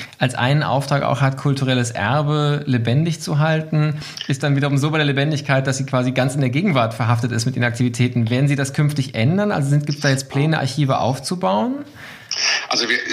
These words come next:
Speaker 2: wir hatten an einzelnen Instituten auch schon mal sowas wie so Hörarchive oder so, wo man dann also zum Beispiel alle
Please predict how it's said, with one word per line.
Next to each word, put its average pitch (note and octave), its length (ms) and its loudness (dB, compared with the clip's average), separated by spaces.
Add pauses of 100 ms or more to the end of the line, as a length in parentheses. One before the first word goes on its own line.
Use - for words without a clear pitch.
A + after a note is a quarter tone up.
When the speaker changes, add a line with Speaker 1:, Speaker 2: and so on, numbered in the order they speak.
(140)
Speaker 2:
wir A#2+ 140 0
hatten - 180 -4
an A#2 180 -2
einzelnen B2 540 -2
Instituten B2+ 560 -4
auch - 160 -2
schon A#2 140 -2
mal G#2+ 80 -2
sowas G#2+ 340 -2
wie G#2+ 80 -6
so G#2+ 300 -2 (260)
Hörarchive G2+ 1300 -2 (140)
oder F#2 340 -2
so, G2+ 260 -2
wo G#2 80 -4
man G2+ 160 -2
dann G2 140 -2
also - 160 -2
zum G#2 60 -4
Beispiel - 240 -4
alle A#2+ 460 0